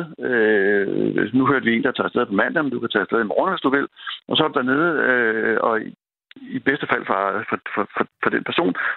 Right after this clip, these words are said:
så er du i kamp allerede søndag eller et eller andet, ikke? Så, så det kan, det kan sådan set gøres relativt hurtigt. Øh, hverken vores politi eller de ukrainske myndigheder har overskud til at holde øje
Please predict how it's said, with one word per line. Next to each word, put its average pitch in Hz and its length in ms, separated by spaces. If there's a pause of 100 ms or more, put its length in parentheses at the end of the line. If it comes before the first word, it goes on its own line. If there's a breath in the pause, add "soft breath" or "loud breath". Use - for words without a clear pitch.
så - 80
er 151 40
du 127 180
i 107 180
kamp 110 180
allerede 98 380
søndag 98 280
eller 87 140
et 85 60
eller 87 180
andet, 95 160
ikke? 135 140 (260 loud breath)
Så, 143 140
så - 200
det 160 100
kan, 233 100 (100)
det 175 80
kan 214 100
sådan 180 220
set 131 120
gøres 117 300 (100)
relativt 139 400 (140)
hurtigt. 170 360 (500 loud breath)
Øh, 123 580
hverken 143 560
vores 175 220
politi 147 340
eller 120 140
de 113 120
ukrainske 151 320
myndigheder 135 380
har 110 160 (100)
overskud 123 380 (120)
til 135 160 (460 loud breath)
at 123 140
holde 113 160
øje 95 360